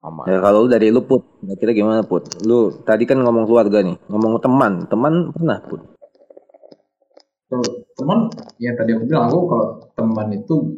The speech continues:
Speaker 3: kayaknya hampir nggak pernah deh.
Speaker 2: Oh, berarti nggak ambil
Speaker 3: Antara
Speaker 2: pusing lah ya?
Speaker 3: Ya, antara nggak pernah atau aku nggak sadar aja gitu.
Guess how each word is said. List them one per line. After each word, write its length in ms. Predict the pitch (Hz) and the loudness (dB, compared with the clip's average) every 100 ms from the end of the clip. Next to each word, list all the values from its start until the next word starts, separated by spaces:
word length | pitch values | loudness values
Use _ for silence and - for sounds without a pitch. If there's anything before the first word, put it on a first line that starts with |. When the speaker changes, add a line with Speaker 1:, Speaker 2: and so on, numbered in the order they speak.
| - | -14
Speaker 3:
kayaknya 260 | - - 165 127 | -14 -6 -4 -2
hampir 180 | 117 113 | -4 -4
nggak 200 | - 113 | -6 -8
pernah 320 | - 110 104 92 | -8 -8 -8 -10
deh. 160 | - - _ _ _ - - - _ _ 92 | -14 -20 _ _ _ -20 -20 -20 _ _ -4
Speaker 2:
Oh, 160 | 92 | -2
berarti 160 | 92 110 | 0 0
nggak 180 | 113 98 | 2 2
ambil 140 | 95 | 2
Speaker 3:
Antara 80 | 92 | 2
Speaker 2:
pusing 240 | 104 127 | 0 0
lah 140 | 104 90 | 0 0
ya? 120 | 107 - - - - - - - | 0 0 -2 -4 -10 -20 -16 -10
Speaker 3:
Ya, 100 | 117 120 113 - _ - - | -8 -6 -10 -14 _ -20 -10
antara 280 | 123 117 120 | -6 -4 -2
nggak 180 | 120 - | -2 -2
pernah 380 | 123 123 180 151 | -4 -2 -2 -2
atau 100 | 127 | -4
aku 100 | 110 135 | -4 -4
nggak 160 | 101 - | -6 -6
sadar 260 | 113 107 | -4 -4
aja 220 | 104 110 113 | -4 -4 -6
gitu. 300 | 113 113 | -8 -10